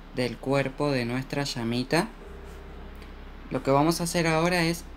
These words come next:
ya ir rellenando lo que son las patitas. A este espacio que notamos en medio es de la unión de las cuatro patitas.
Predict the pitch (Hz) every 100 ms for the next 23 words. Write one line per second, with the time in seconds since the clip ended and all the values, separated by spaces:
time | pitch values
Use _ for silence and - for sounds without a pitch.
0 | - 160 160 160 170 165 143 143 151 147
1 | 139 - 143 147 139 - 135 135 139 127
2 | - 113 - - - - - - - 110
3 | 151 185 175 165 170 190 165 139 127 139
4 | 147 147 143 147 151 165 151 143 147 139
5 | 131 131 135 139 131 - 151 151 156 160
6 | 127 127 - 107 -